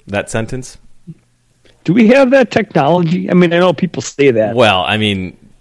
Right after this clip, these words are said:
Speaker 1: you know, we're not
Speaker 2: I don't
Speaker 1: allowed
Speaker 2: think
Speaker 1: to
Speaker 2: we can reach the
Speaker 1: technically
Speaker 2: sun.
Speaker 1: know about it, but yeah, there's been people that have been fired into the sun. You know, one of these private government deals where someone just, you know, disappears. They're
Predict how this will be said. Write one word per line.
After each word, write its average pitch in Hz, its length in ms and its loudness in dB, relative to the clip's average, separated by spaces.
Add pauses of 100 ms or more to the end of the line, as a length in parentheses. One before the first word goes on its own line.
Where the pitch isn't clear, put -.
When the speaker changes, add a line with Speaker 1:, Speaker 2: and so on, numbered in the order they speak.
(760)
Speaker 1:
you 165 140 -6
know, 117 100 2
we're 143 160 4
not 139 140 4
Speaker 2:
I - 20 4
don't 104 100 4
Speaker 1:
allowed 110 160 2
Speaker 2:
think - 120 0
Speaker 1:
to 131 80 0
Speaker 2:
we 104 40 -2
can 123 100 4
reach 190 120 2
the 107 60 -2
Speaker 1:
technically 107 200 -2
Speaker 2:
sun. 98 200 0
Speaker 1:
know 120 240 2
about 90 380 -2
it, 87 220 -8
but 101 220 -4
yeah, 101 340 -2
there's 113 280 -6
been 127 200 -6
people 101 300 -2
that 98 100 0
have 95 80 -6
been 92 140 -6
fired 92 340 -4
into 87 140 -12
the 82 80 -12
sun. 80 460 -10 (200)
You 143 160 -2
know, 101 160 0
one 127 220 2
of 123 80 2
these 113 320 -2
private 104 720 -2 (540)
government 110 600 -2
deals 90 480 -6
where 87 440 -8 (500)
someone 95 360 -6
just, 92 320 -10 (440)
you 101 160 -6
know, 87 200 -12 (340)
disappears. 98 840 -4
They're 147 480 -4